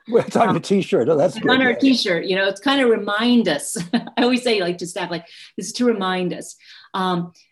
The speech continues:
Speaker 2: but what we like to think of is that we cultivate individual potential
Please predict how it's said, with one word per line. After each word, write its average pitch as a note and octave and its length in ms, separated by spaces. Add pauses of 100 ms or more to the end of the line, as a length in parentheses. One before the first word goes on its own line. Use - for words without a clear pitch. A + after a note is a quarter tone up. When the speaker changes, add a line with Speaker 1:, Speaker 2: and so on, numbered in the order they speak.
Speaker 2:
but F#3 380
what A3 160
we A3+ 80
like A3+ 200
to C4 100
think G#3 280
of G3 200
is F3+ 200
that F3+ 160
we F3+ 180
cultivate G3+ 1040 (580)
individual F#3 880
potential F3 1040